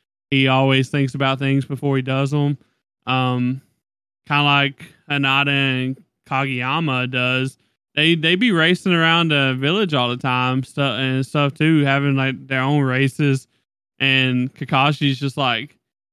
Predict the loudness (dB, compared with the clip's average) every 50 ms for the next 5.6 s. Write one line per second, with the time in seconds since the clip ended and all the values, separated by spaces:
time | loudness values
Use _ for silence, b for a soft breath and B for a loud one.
0 | _ _ -2 -2 0 0 0 0 2 2 2 2 2 2 0 0 0 2 2 4
1 | 4 4 4 2 2 0 0 0 0 0 0 0 -2 -4 -8 -12 -20 _ _ _
2 | _ _ _ _ _ _ _ _ _ _ _ _ _ -10 -10 -10 -10 -8 -4 -4
3 | -2 -2 -2 -2 -2 -2 -2 -2 -2 0 0 0 2 2 2 0 0 -2 -2 -2
4 | -2 -2 -2 -2 -6 -8 -10 _ _ _ _ _ _ _ _ _ _ _ _ _
5 | _ -12 -6 -4 -2 -2 -2 -2 -4 -4 -6 -6